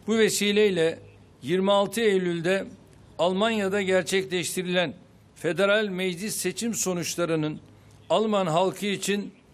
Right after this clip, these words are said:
hayırlı olmasını diliyorum. Kurulacak yeni hükümete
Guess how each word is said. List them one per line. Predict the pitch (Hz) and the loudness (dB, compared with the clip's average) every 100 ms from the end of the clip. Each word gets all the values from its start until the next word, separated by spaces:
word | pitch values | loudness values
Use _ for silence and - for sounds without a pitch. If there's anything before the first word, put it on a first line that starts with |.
| - | -12
hayırlı | - 190 190 214 | -2 2 4 4
olmasını | 196 190 185 - 196 180 - - - 143 | 2 2 -2 0 0 0 -4 -18 -14 -6
diliyorum. | 151 143 113 - - - _ _ _ _ - - - - | -2 0 -2 -10 -20 -20 _ _ _ _ -20 -20 -20 -10
Kurulacak | 156 196 208 202 226 214 202 | -2 2 4 2 0 0 -2
yeni | 202 214 | 2 0
hükümete | 185 185 170 156 156 156 | 2 0 0 -2 -2 -6